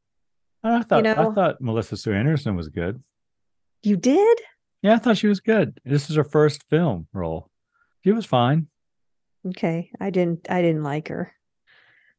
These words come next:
Speaker 2: I thought it was all over the top. I thought he did a good job of making you think that he could be the killer.
Speaker 1: Anything else you liked?
Speaker 2: Not particularly.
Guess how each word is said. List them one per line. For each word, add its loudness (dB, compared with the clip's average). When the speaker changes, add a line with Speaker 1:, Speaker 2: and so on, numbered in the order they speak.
Speaker 2:
I -2
thought 4
it 4
was 0
all 4
over 0
the -4
top. -6
I 2
thought 4
he 0
did 2
a 2
good 2
job 0
of -6
making -6
you -2
think -4
that -2
he -2
could 0
be 0
the 0
killer. -8
Speaker 1:
Anything 0
else -2
you 2
liked? -2
Speaker 2:
Not -4
particularly. 0